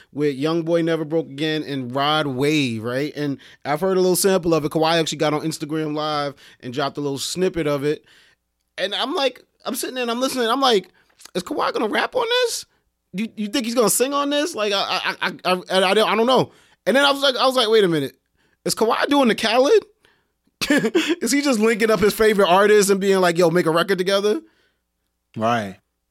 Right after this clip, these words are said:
Speaker 1: 'Cause I, from what I heard, I didn't hear, I didn't hear his vocals on the, on the track. I guess I'll have to wait till it actually drops.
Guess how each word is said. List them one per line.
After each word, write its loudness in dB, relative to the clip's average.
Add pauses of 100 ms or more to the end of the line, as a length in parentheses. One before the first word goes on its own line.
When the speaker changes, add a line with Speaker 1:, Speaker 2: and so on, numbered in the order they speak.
Speaker 1:
'Cause -4
I, -4
from -2
what 4
I 2
heard, 2
I 0
didn't 2
hear, 2
I -4
didn't 0
hear 4
his 0
vocals -2
on -4
the, -8
on -8
the -8
track. -4 (300)
I -4
guess -2
I'll 0
have -2
to -6
wait 0
till -6
it -4
actually -6
drops. -4